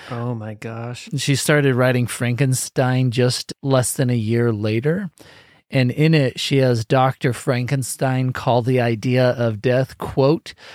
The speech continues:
Speaker 2: "that most irreparable evil."
Speaker 1: Man.
Speaker 2: It's fascinating and dark and just sort of purely emotional in a way that to me is reminiscent of, like, Voldemort or Sauron's views on death,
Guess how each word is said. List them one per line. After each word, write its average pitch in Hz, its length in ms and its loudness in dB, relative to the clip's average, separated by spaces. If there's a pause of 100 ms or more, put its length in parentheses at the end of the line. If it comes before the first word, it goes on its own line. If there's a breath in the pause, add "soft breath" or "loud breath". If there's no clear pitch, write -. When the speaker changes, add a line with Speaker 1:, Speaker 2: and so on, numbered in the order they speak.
(160 loud breath)
Speaker 2:
"that 120 280 2
most 139 580 0
irreparable 120 960 2 (120)
evil." 113 640 -4 (260)
Speaker 1:
Man. 113 560 -12 (380 loud breath)
Speaker 2:
It's - 460 -4 (260)
fascinating 123 1080 0 (180)
and 110 480 -2 (180)
dark 120 720 -2 (580 soft breath)
and 104 560 -2 (160)
just 127 180 -4
sort 151 260 4
of - 380 -2
purely 139 640 4
emotional 117 1080 -2
in 123 140 2
a 120 100 4
way 117 360 4
that 113 260 0
to - 160 -2
me 127 180 2
is 113 160 2
reminiscent 117 720 0
of, 110 160 -4
like, 107 180 0
Voldemort 113 760 0
or 113 140 2
Sauron's 117 720 0
views 127 400 0
on 135 240 2
death, 131 440 0